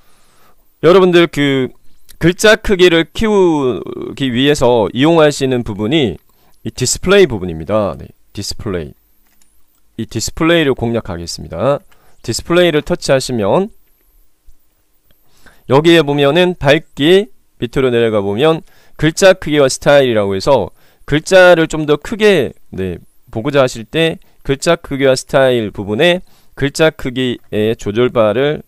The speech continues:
이렇게 조절하시면 이런 식으로 글자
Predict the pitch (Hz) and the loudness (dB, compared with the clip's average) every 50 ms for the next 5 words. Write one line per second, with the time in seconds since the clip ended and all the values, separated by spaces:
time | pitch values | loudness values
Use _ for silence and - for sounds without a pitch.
0 | _ - 98 101 107 104 - _ _ _ - - 98 82 - - 117 117 113 110 | _ -12 -8 -8 -8 -8 -10 _ _ _ -14 -12 -12 -10 -8 -8 -6 -4 -2 -2
1 | 98 98 - 98 117 143 143 113 78 - _ _ _ _ _ _ - - 123 131 | -4 -4 -6 -4 -2 -2 -2 -4 -6 -12 _ _ _ _ _ _ -6 -4 -2 -2
2 | 127 - - 104 90 87 80 76 - _ _ _ _ _ _ _ _ _ _ - | -2 -4 -6 -8 -8 -8 -10 -12 -16 _ _ _ _ _ _ _ _ _ _ -6
3 | - 123 123 - 135 131 123 120 113 101 90 85 | -6 -6 -4 0 2 2 4 4 4 2 0 -2